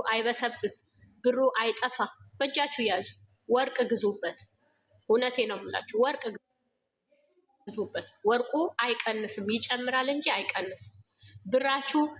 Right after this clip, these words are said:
አይባክንም፣ የትም አይድም። ያዙት ብራችሁ።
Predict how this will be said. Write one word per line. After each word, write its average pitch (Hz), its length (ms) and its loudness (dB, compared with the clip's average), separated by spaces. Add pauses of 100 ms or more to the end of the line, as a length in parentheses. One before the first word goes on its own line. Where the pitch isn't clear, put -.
(340)
አይባክንም፣ 240 800 0 (440)
የትም 277 520 2
አይድም። 202 400 0 (340)
ያዙት 214 480 0
ብራችሁ። 190 480 -2